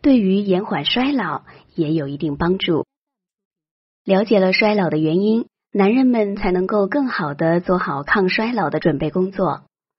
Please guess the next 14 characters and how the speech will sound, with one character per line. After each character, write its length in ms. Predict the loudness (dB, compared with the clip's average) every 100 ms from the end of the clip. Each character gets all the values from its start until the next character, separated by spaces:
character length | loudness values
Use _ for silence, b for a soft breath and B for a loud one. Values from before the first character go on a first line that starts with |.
| _ _ _
现 220 | -2 0
代 100 | 2
人 160 | 2 0
的 120 | -2
生 180 | -2 -2
活 140 | -2
条 240 | -2 -4 0
件 320 | 0 2 0
有 100 | -2
了 140 | -4
很 200 | -4 -2
大 160 | -2 -2
提 200 | -4 -6
高， 340 | -4 -4 -6